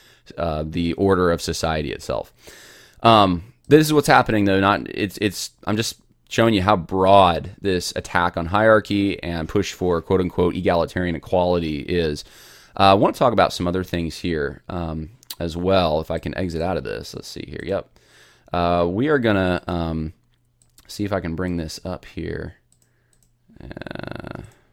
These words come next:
yes, I can. Uh, we'll get to this last, this, uh, conversation with Stephen Nichols. Let's first go to this. I found this hysterical. Uh, <laughs> it's just, just, this is, um, a S-,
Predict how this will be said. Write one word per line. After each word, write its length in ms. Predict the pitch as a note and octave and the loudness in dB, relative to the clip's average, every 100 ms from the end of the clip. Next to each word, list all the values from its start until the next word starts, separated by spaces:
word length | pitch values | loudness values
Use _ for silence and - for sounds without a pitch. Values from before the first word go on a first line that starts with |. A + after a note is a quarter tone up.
| _ _ | _ _
yes, 280 | - E2+ - | -6 -6 -6
I 60 | - | -10
can. 400 | - D#2 D2 - _ _ _ _ _ _ - | -8 -6 -8 -14 _ _ _ _ _ _ -10
Uh, 200 | F2+ E2+ | -6 -2
we'll 120 | G2+ | 0
get 160 | B2 A#2+ | 0 -2
to 100 | - | -4
this 200 | F2 - | -6 -4
last, 520 | E2+ F2 D2+ C2 - | -6 -4 -4 -6 -8
this, 360 | E2+ E2 - - _ - | -12 -12 -14 -16 _ -18
uh, 160 | - D#2 | -14 -14
conversation 680 | - F2 E2+ E2+ E2 D#2 E2+ | -10 -8 -6 -6 -6 -6 -6
with 100 | D#2 | -8
Stephen 340 | - E2+ E2 | -8 -6 -4
Nichols. 380 | E2+ E2+ D#2+ E2 | -6 -6 -8 -4
Let's 380 | G#2 C#3+ - - | -2 -2 -6 -16
first 420 | - A2+ G#2 - | -8 -6 -6 -6
go 180 | F#2+ F2+ | -6 -6
to 300 | - F2 E2+ - _ - - _ - | -6 -6 -6 -10 _ -20 -20 _ 0
this. 300 | B2 E3+ - | 2 2 -2
I 120 | - A#2 | -2 0
found 240 | C#3+ C3+ | 0 0
this 120 | G#2+ | 0
hysterical. 760 | - - E2 D#2+ D2+ C#2 - - | -4 -4 0 0 0 -4 -6 -8
Uh, 220 | E2 F2 | -4 -4
<laughs> 40 | - | -4
it's 160 | - | -4
just, 320 | - B2 - - - _ _ - - - - - | -2 -2 -2 -6 -14 _ _ -20 -20 -20 -20 -8
just, 200 | C3 C3+ - | -6 -6 -4
this 240 | A2+ D3 - | 0 0 0
is, 180 | D3 A#2 | 0 2
um, 460 | G2+ F#2+ F#2 F2 - | 4 4 2 -4 -6
a 40 | |
S-, 220 | G2 - | -6 -4